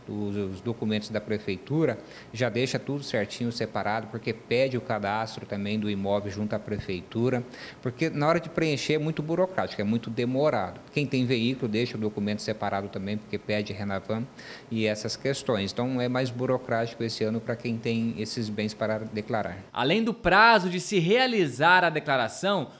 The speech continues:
Speaker 2: os contribuintes precisam lembrar sempre dos ganhos mensais para saber se entram na lista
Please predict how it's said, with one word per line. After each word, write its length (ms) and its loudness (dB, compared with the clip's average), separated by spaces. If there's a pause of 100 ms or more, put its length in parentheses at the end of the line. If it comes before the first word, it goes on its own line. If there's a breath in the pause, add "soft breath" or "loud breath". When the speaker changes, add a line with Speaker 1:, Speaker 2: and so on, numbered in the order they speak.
Speaker 2:
os 220 -2
contribuintes 720 0
precisam 520 2
lembrar 500 2
sempre 500 -2
dos 300 -2
ganhos 340 0
mensais 720 0 (300 loud breath)
para 240 6
saber 760 4
se 340 0
entram 520 2
na 260 2
lista 640 2